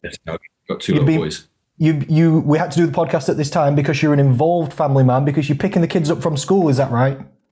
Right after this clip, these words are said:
Speaker 1: Yes.
Speaker 2: You're running one or more businesses. You've got one or multiple, m-, multiple more jobs, is that right?
Speaker 1: Just, ju-, no, just me. Just, just this one business at the moment.
Speaker 2: Oh, yeah, so we're on Danny Wilson Coaching Full. That's
Speaker 1: Yeah.
Speaker 2: excellent news.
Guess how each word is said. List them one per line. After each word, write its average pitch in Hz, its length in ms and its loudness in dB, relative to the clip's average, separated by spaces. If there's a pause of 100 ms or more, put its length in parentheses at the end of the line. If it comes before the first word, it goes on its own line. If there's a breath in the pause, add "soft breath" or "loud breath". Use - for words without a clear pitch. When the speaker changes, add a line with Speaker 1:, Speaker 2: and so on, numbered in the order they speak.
(380)
Speaker 1:
Yes. - 520 -6 (400 soft breath)
Speaker 2:
You're 151 160 2
running 160 600 0 (160)
one 185 380 2
or 180 180 2
more 175 280 2
businesses. 143 560 0
You've 160 100 2
got 156 160 2
one 156 300 2
or 156 120 2
multiple, 156 720 -2
m-, 143 80 4
multiple 151 380 0
more 147 200 2
jobs, 139 320 0
is 120 120 0
that 123 120 0
right? 120 360 -2 (920)
Speaker 1:
Just, - 400 -6
ju-, - 140 -6
no, 104 180 0
just - 260 -2
me. 95 200 -2
Just, - 300 -4
just 151 220 -2
this 147 180 -2
one 120 220 2
business 98 240 0
at 101 80 -2
the - 60 -6
moment. 80 320 -4 (280)
Speaker 2:
Oh, 160 200 2
yeah, 147 140 2
so 143 180 0
we're 139 120 4
on 135 100 2
Danny 143 160 2
Wilson 139 340 0
Coaching 139 520 -2
Full. 131 360 0
That's 135 220 -2
Speaker 1:
Yeah. - 100 -16
Speaker 2:
excellent 120 480 -2
news. 120 340 0